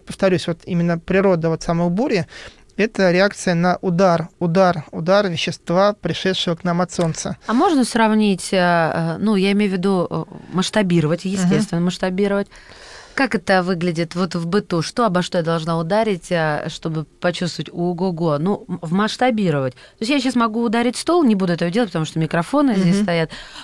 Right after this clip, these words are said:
Speaker 2: А, это, и для стола это будет существенно. Вы ударите сильнее, потому что вы мужчина.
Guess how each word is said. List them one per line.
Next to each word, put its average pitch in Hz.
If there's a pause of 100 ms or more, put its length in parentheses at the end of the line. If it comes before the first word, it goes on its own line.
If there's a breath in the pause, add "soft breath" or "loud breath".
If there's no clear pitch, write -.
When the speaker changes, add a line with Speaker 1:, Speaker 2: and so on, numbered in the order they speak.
Speaker 2:
А, 170 (220 loud breath)
это, 214
и 226
для 180
стола 220
это 240
будет 214
существенно. 156
Вы 196
ударите 240
сильнее, 202
потому 185
что 170
вы 170
мужчина. 156